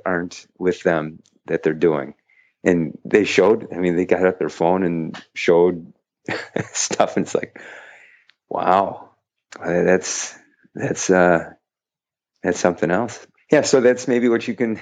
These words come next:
those are some quick tips, uh, and be flexible, you know, and you may have to meet some coaches halfway. I mean, there's some coaches that,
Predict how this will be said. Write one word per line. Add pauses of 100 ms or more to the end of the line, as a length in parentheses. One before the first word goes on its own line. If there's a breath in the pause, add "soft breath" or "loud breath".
(320 loud breath)
those
are
some (360)
quick
tips,
uh, (200)
and
be
flexible,
you
know,
and
you
may
have
to
meet
some
coaches
halfway.
I
mean,
there's
some
coaches
that,